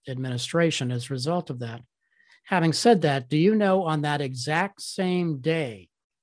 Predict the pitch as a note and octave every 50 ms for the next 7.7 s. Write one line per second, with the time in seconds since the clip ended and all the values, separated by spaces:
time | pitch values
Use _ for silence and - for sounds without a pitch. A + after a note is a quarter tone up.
0 | _ _ _ _ _ _ - - C#3 C3+ C3+ - - - - F3+ F#3 F3+ F3+ F3
1 | E3+ D#3+ D#3+ D3 C#3+ C#3+ C3+ - - D3+ D3+ D3+ D3+ C#3+ - - - B2 A#2 A#2
2 | A2+ G2+ - _ _ _ _ _ _ _ _ _ _ _ - D#3+ F3 G3 G#3 G3
3 | F3 D#3+ E3 F3 F#3 F#3+ E3+ - - F#3 E3+ D#3 - D3+ C3+ B2 C3+ C3+ D3 D#3
4 | E3 - - D3 A#2 A#2 A#2 A2+ - _ _ _ _ _ _ _ _ _ _ _
5 | _ _ _ - D#3 E3 D#3+ F3+ E3+ D#3+ D3 - - - D#3+ D#3 D3 C3+ B2+ A#2+
6 | C3 - - - F#3+ C#3 C3+ C#3 B2+ - - - - G3+ G3+ F3+ F3+ E3+ E3 D#3
7 | D3+ - D#3 C3+ C3 B2+ B2+ C3+ C#3 C3 A#2 A2 G2+ -